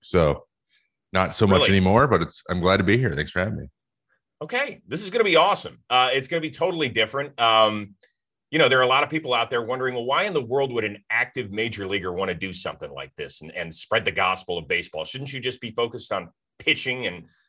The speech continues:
Speaker 2: and your video games?" And we'll talk about all that sort of stuff. But I am kinda curious. Why are you on board?
Speaker 1: Yeah. Uh, well, I'm a big believer in, uh, the, the idea of,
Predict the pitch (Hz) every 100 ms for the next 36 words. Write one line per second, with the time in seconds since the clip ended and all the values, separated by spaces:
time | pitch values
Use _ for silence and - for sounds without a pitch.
0 | _ _ - 107 107 120 139 131 120 123
1 | 127 104 95 92 98 107 104 85 90 85
2 | 85 82 - - - 82 95 135 147 165
3 | 165 180 170 180 254 98 - - _ _
4 | - 139 170 156 190 254 - _ _ _
5 | _ _ 92 127 120 78 87 85 85 82
6 | 76 69 _ _ _ 85 98 156 170 92
7 | 92 87 80 120 123 123 151 190 67 -
8 | _ 78 71 73 76 73 71 73 67 52
9 | 82 76 73 52 - 78 76 78 69 76
10 | 76 62 76 76 73 73